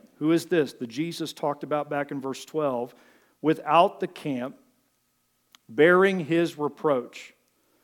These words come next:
For here have we no continuing city, but we seek one to come." And then here's the connection between the cross and the burial and thanksgiving. Verse fifteen. "By him, therefore, let us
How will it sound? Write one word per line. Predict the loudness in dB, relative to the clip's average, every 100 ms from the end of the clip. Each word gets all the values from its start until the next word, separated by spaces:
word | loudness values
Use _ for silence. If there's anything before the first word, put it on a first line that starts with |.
| _ _ _
For | -6
here | -6 0 4 4
have | 4 4 4 2
we | -2
no | 0 0
continuing | 0 -4 -6 -6 -4 -4
city, | -4 -4 -4 -2
but | -4 -6
we | -6 -8
seek | -6 -8 -8
one | -4 -2 -2
to | -6
come." | -4 -4 -2
And | -4
then | -4 -8 _ _
here's | 0 0 0
the | -10
connection | -8 -2 -2 -2 -6
between | -6 -6 -4 -4
the | -4
cross | -2 2 4 2 -4
and | -6
the | -4
burial | 0 2 2 0 -2 -6 -16 _ _ _ _ _ _ _ -12
and | -8
thanksgiving. | -6 -6 -6 -8 -8 -8
Verse | -8 -6
fifteen. | -8 -8 -10 -12 -12 _ _ _ _ _ _ _ _ _
"By | 4 4
him, | 2 0 0 0
therefore, | 2 2 2 -2 -2 0
let | 2 2
us | 2